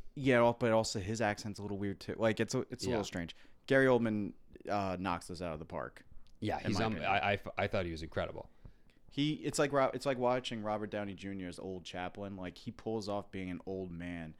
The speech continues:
Speaker 1: and he's only, like, thirty in this movie.
Speaker 2: Yeah, he's very young. It's like,
Speaker 1: And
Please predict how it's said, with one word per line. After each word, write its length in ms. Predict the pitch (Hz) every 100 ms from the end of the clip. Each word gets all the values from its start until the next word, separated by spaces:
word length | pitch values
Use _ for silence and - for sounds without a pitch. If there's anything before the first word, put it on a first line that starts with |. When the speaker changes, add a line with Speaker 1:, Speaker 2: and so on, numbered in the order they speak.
| - -
Speaker 1:
and 80 |
he's 220 | 87 131 120
only, 240 | 143 135
like, 200 | 101 90
thirty 420 | - 95 98 85
in 100 | 78
this 140 | 76 -
movie. 160 | 76
Speaker 2:
Yeah, 280 | 92 87 78
he's 180 | 78 82
very 300 | 87 85 80
young. 180 | 78 - - -
It's 100 | 107
like, 80 | 107
Speaker 1:
And 300 | 104 101